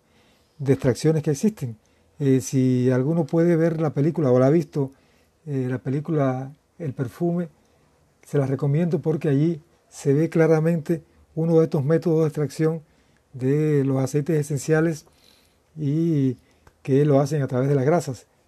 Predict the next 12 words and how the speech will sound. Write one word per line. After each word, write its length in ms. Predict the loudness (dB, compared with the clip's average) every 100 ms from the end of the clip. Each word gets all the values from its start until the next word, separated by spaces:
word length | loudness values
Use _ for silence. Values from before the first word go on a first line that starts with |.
| _ -4
Era 500 | 0 2 2 0 0
la 140 | -2
primera 280 | -2 0 0
forma 280 | 0 -2 -2
de 60 |
extracción 500 | -2 -4 -2 -2 -2 -8 _ _ _ _
que 340 | -2 0 0
se 120 | -2
conocía 560 | -2 -2 0 0 0 -2 -10 _ _ _ _
y 300 | -4 -2 -2
por 240 | -4 0
allí 360 | 2 2 0 -4